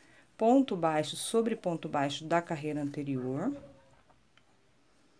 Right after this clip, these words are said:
Ponto baixo sobre ponto baixo da carreira anterior, três correntes, próximo leque,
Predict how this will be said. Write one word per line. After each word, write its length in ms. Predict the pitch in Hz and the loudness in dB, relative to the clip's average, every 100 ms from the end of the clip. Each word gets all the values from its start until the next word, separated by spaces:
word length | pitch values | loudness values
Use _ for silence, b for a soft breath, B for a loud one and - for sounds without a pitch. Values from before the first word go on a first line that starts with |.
| _ _ _ _ _ _ _ _ - | _ _ _ _ _ _ _ _ 6
Ponto 400 | 208 208 190 160 | 8 8 -2 -4
baixo 420 | 151 139 135 139 | -2 0 -2 -6
sobre 420 | - - 202 190 | -8 0 0 0
ponto 360 | 185 165 151 151 | -2 -6 -4 -4
baixo 360 | 139 135 139 | -2 -2 -6
da 240 | 139 156 165 | -6 -4 -4
carreira 380 | 165 139 139 | -6 -6 -4
anterior, 560 | 131 131 131 123 123 170 | -6 -6 -10 -8 -6 -6
três 460 | 180 214 208 190 - | -4 -4 -2 -2 -4
correntes, 880 | 151 135 135 131 160 - 262 - b b b b | -8 -6 -2 0 0 -2 -6 -6 b b b b
próximo 520 | - 175 156 143 185 190 | 2 4 4 0 -2 0
leque, 560 | 190 180 196 - 254 | 2 2 0 -4 -8